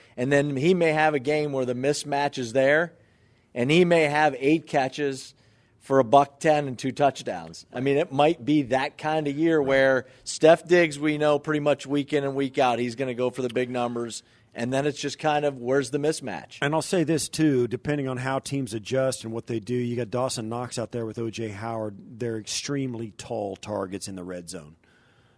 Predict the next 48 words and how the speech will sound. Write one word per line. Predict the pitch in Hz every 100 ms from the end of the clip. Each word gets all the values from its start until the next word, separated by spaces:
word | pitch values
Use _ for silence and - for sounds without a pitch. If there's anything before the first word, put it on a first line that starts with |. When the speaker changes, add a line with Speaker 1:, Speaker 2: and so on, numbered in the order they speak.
| _ -
Speaker 2:
Um, | 101 98 95 -
and | 104 104 -
like | 123 117
you | 113
always | 113 107
think, | 131 117
you | 110
think, | 113 107 -
now | 127
I'm | 127
not | 127 -
talking | 123 104
about | 110 104
even, | 120 113 107 -
you |
know, | 170
fade | - - 127 127
routes | 110 101 101
or | 107
anything, | 101
but | 101 110
I'm | 117
talking | 120 113
about | 104 101
throwing | - 117 104
it |
high | 90 117 113
over | 110 107
the | 95
middle | 101 120 120
and, | 107 95 _ -
or | 107 _ _ _
getting | 117 120
a, | 110 104 -
a |
mismatch | 117 123 127 117 110
on | 104
a |
short | 101 - 127 107
guy. | - 117 110 98 _ _ _ _ _ _ _ _ _ _ _ _ _
And | - 104
you |
just, | 107 - -
it's | 113
too | -
hard | 120 110 107
to | 95
defend. | 90 - 117 80